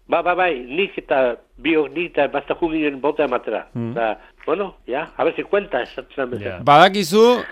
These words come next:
Speaker 3: Prudentzio, postabidezko boto hoiei buruz susmoak eta edatu dituela Trumpek, esan du iruzurra egingo dutela demokratek postabidez botoa eman duzuen hoi esker?
Speaker 1: Bueno, horrek esan, edozein gauza esaten du, baina nik uste dut, eh,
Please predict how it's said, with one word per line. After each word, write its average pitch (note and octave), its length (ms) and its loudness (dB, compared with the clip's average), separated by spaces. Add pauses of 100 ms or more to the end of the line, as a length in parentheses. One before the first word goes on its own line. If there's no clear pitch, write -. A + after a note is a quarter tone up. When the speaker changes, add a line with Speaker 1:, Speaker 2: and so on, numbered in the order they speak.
Speaker 3:
Prudentzio, F#3+ 500 2
postabidezko G3 1040 2
boto F#3 340 2 (200)
hoiei F#3 580 2
buruz F#3+ 300 -2
susmoak G3 720 2
eta D#3+ 440 2
edatu E3 380 0
dituela D#3+ 360 2
Trumpek, F#3 580 0 (120)
esan G3 380 2
du G#3 100 0
iruzurra G3+ 580 2
egingo G3+ 220 2
dutela F#3+ 340 4
demokratek F#3 760 0
postabidez F3+ 600 2
botoa F3 300 0
eman E3 280 0
duzuen D#3+ 440 0
hoi D#3+ 160 0
esker? D3+ 380 -2 (320)
Speaker 1:
Bueno, C#3+ 600 0 (240)
horrek F3+ 360 -2
esan, F#3 480 -2 (300)
edozein F3+ 300 -2
gauza F3 200 0
esaten D3 320 -4
du, B2 120 2
baina B2 200 2
nik E3 160 0
uste D#3 240 -2
dut, D#3 100 -6
eh, C3+ 220 2